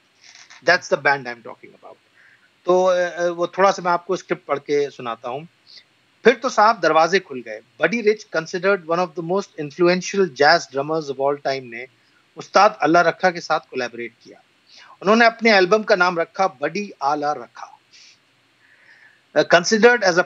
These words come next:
path-breaking album, a kind of first percussion album, and paved the way for, for the all-time great Planet of the Drums। उसके बारे में आगे बात करेंगे। Mickey Hart, The Grateful Dead के drummer, उन्होंने जब पहली बार उस्ताद अल्लाह रखा का album सुना,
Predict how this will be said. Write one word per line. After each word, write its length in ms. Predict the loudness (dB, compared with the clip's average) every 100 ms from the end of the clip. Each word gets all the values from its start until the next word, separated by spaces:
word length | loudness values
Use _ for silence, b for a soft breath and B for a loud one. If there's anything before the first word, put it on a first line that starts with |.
| 2
path-breaking 680 | 2 2 0 -2 0 2 2
album, 220 | 2 0
a 120 | 0 0 0
kind 200 | 2 0
of 60 | -2 -4
first 180 | -4 -6 -16
percussion 360 | -12 -12 -12 -14 -10
album, 240 | -10 -8 -10
and 160 | -10 -8 0
paved 300 | 0 0 -8
the 80 | -6
way 160 | -6 -4 -6
for, 100 | -6 -8 _
for 60 | -8
the 100 | -8 2
all-time 580 | 4 4 2 -4 -6 -10 -6
great 180 | -6 -6 _ _ -2
Planet 280 | -2 -2 -6 -10
of 100 | -10 -10
the 60 | -6
Drums। 440 | -6 -6 -10 -20 _ _ _ _ -8
उसके 220 | 0 4
बारे 200 | 4 4
में 100 | 0
आगे 180 | -2 -4
बात 260 | -6 -8
करेंगे। 380 | -14 -10 -4 -4 -4 B B B B B 2
Mickey 260 | 4 6
Hart, 300 | 6 6 4 0 _
The 100 | -4
Grateful 380 | 2 0 2 -4
Dead 220 | 0 0 0
के 80 | -4
drummer, 420 | -4 -4 -2 -6 -8 -8
उन्होंने 300 | -6 -6 -4
जब 140 | -4
पहली 380 | -4 -6 -6 0
बार 200 | 2 2
उस्ताद 320 | 0 -6 -6
अल्लाह 220 | -6 -6 -6
रखा 240 | -4 -4
का 160 | -2 -6
album 280 | -8 -10
सुना, 420 | -12 0 0 0